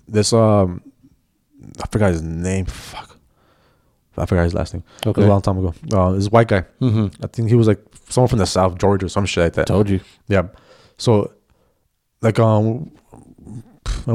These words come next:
Speaker 1: we were young, so we were just talking just bullshit.
Speaker 2: Right.
Speaker 1: So he was telling me, I guess, um, 'cause we were going around, like, asking each other, like, the reason why we joined and shit.
Speaker 2: Yeah.
Speaker 1: And this guy tells me that, "Oh, like, I, I joined just, um, 'cause I love America."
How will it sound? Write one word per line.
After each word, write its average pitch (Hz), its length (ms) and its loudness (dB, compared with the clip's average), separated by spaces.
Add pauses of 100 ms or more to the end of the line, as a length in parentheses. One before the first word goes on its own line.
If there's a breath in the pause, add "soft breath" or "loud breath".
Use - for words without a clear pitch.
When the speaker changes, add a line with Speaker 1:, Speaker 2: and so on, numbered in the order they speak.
(100)
Speaker 1:
we 123 300 2
were 170 100 6
young, 98 280 2
so - 80 -4
we - 20 -2
were 107 60 -2
just 110 160 -4
talking 101 240 -4
just 90 180 -4
bullshit. 90 380 -2 (180)
Speaker 2:
Right. 101 260 2
Speaker 1:
So 107 120 2
he 110 100 4
was 120 120 4
telling 123 280 0
me, 117 180 2
I 98 80 2
guess, 101 280 0
um, 90 460 -2 (480)
'cause 110 120 -4
we 123 60 4
were 135 80 6
going 139 160 6
around, 123 320 4
like, 104 260 -2
asking 117 320 -2
each 104 140 -2
other, 107 140 4
like, 98 260 0
the 101 80 2
reason 110 340 4
why 104 100 4
we 101 120 4
joined 110 280 4
and 98 100 0
shit. - 360 -6
Speaker 2:
Yeah. 107 200 2 (640)
Speaker 1:
And 107 100 2
this 110 120 2
guy 117 140 -2
tells 107 260 0
me 98 100 -4 (680 soft breath)
that, 95 460 2
"Oh, 120 200 2
like, 98 260 0
I, 98 200 0 (140)
I 104 40 2
joined 107 320 0
just, 104 180 -2
um, 87 720 -2
'cause 98 120 -2
I 92 40 2
love 98 160 2
America." 104 420 0